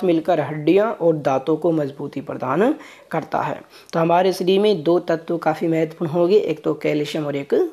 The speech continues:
फास्फोरस। ये हड्डियों से संबंधित, हड्डियों को काफ़ी मजबूती प्रदान करते हैं। तो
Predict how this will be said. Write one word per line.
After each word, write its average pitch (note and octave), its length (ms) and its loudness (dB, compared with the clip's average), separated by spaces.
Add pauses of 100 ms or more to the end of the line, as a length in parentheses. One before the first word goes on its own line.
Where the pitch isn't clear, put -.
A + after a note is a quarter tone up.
(120)
फास्फोरस। - 640 -6 (440)
ये G3+ 120 6
हड्डियों F3 460 2
से A#3+ 140 2
संबंधित, D#3 540 0
हड्डियों D#3 420 4
को F#3 120 2
काफ़ी F3 440 0
मजबूती D3+ 520 0
प्रदान C#3+ 520 -2 (140)
करते C3+ 260 -4
हैं। - 320 -10 (1200)
तो G3+ 80 2